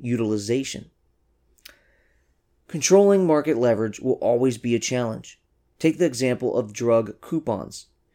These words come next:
Insurers try to incentivize the use of cheaper generic drugs by giving generics lower copays. Drug companies countered by giving people coupons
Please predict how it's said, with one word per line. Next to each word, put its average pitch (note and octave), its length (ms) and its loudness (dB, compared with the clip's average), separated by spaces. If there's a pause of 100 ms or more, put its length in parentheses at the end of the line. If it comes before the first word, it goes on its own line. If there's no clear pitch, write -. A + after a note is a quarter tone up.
(160)
Insurers D#3+ 580 2
try C#3+ 420 -2
to D#3+ 240 0
incentivize C#3+ 720 -2
the B2 80 -4
use A#2+ 260 -6
of D3+ 140 -6
cheaper - 360 -6
generic A#2+ 480 -6
drugs E3 440 -2 (320)
by C3+ 120 0
giving C3 260 -2
generics D3+ 560 -4
lower A2 240 0
copays. D3 640 -4 (640)
Drug C#3+ 420 4
companies A#2+ 500 -2
countered E3+ 560 -4 (280)
by A#2 100 0
giving B2 360 0
people B2 340 -6
coupons A#2 680 -2